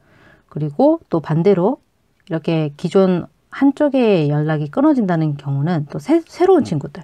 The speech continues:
새로운 직원들이 들어올 수도 있고 새로운 내 친구들이 들어올 수도 있어요. 새로운 인맥들이 들어오는 운이기 때문에 '아, 운이 그렇구나. 내 주변에 지금 사람이 바뀌고 있구나.'라고 그 변화를 받아들이셨으면 좋겠습니다.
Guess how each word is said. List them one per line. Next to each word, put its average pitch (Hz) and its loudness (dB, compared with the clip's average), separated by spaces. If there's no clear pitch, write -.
새로운 285 2
직원들이 196 0
들어올 151 -6
수도 147 -12
있고 - -12
새로운 269 2
내 160 2
친구들이 349 0
들어올 147 -6
수도 - -18
있어요. 160 -20
새로운 302 4
인맥들이 165 -2
들어오는 156 -4
운이기 170 -2
때문에 156 -2
'아, 156 -8
운이 202 2
그렇구나. 165 -2
내 165 -2
주변에 175 -2
지금 160 -4
사람이 262 0
바뀌고 160 -4
있구나.'라고 156 -6
그 160 -4
변화를 156 -2
받아들이셨으면 160 -6
좋겠습니다. 147 -12